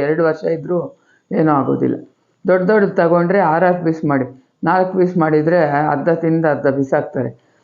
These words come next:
ಆರಾರು ಪೀಸ್ ಮಾಡಿ ಒಂದೊಂದು ಹೋಳು ಹಾಕ್ಕೊಂಡ್ರೆ ಸಾಕು, ಚೆನ್ನಾಗಿರುತ್ತೆ. ಚಿಕ್ಕ, ಚಿಕ್ಕ ಕಾಯಿ ಆದರೆ ನಾಲ್ಕು ಪೀಸ್ ಮಾಡ್ಕೊಳ್ಳಿ. ನಾನೇನು ಬೀಜನೂ ಏನೂ ತೆಗಿಯಲ್ಲ, ಆ ಲಾಸ್ಟಿಗೆಲ್ಲ ಕಟ್ ಮಾಡಿಬಿಟ್ಟು ಹಿಂಗೆ ಅಂದಾಗ ಬೀಜ ಎಲ್ಲ ಕೆಳಗೆ ಕೂತಿರುತ್ತೆ,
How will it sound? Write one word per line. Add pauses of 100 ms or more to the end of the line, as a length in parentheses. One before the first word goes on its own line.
(160)
ಆರಾರು
ಪೀಸ್
ಮಾಡಿ
ಒಂದೊಂದು
ಹೋಳು
ಹಾಕ್ಕೊಂಡ್ರೆ
ಸಾಕು, (500)
ಚೆನ್ನಾಗಿರುತ್ತೆ. (580)
ಚಿಕ್ಕ, (400)
ಚಿಕ್ಕ
ಕಾಯಿ
ಆದರೆ (120)
ನಾಲ್ಕು
ಪೀಸ್
ಮಾಡ್ಕೊಳ್ಳಿ. (680)
ನಾನೇನು
ಬೀಜನೂ (140)
ಏನೂ (120)
ತೆಗಿಯಲ್ಲ, (540)
ಆ (140)
ಲಾಸ್ಟಿಗೆಲ್ಲ (100)
ಕಟ್
ಮಾಡಿಬಿಟ್ಟು
ಹಿಂಗೆ
ಅಂದಾಗ
ಬೀಜ (140)
ಎಲ್ಲ (100)
ಕೆಳಗೆ
ಕೂತಿರುತ್ತೆ,